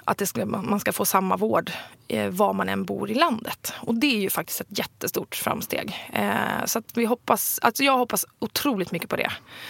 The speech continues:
Sen är det upp till, eh, liksom, landstingen runt om i landet att det ska också ske. Men man får helt enkelt, eh, vara ganska ihärdig själv där om man, om man har de här typen av smärtor.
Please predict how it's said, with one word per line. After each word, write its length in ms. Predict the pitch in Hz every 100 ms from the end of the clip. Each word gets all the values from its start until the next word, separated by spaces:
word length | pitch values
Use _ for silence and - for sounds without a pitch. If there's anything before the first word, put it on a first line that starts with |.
| - -
Sen 260 | 269 339
är 60 | 311
det 80 | 269
upp 140 | 240
till, 280 | 247 220 214
eh, 440 | 202 202 233 247
liksom, 360 | - - 196 202
landstingen 640 | 226 185 - 233 226 180
runt 200 | 175 180
om 80 | 190
i 40 |
landet 260 | 233 - -
att 80 | 196
det 80 | 185
ska 160 | 190
också 220 | 180 -
ske. 260 | 196 349 -
Men 100 | 214
man 140 | 247 320
får 80 | 339
helt 200 | 277 254
enkelt, 480 | 220 254 226 - - - - - - -
eh, 460 | 214 202 190 190
vara 140 | 202 226
ganska 200 | 233 -
ihärdig 460 | - 226 214 220
själv 300 | - 180 -
där 140 | - -
om 80 | 208
man, 240 | 196 202
om 100 | -
man 140 | 202 196
har 220 | 240 262
de 120 | 208
här 100 | 185
typen 240 | 190 - 202
av 60 |
smärtor. 460 | - - - -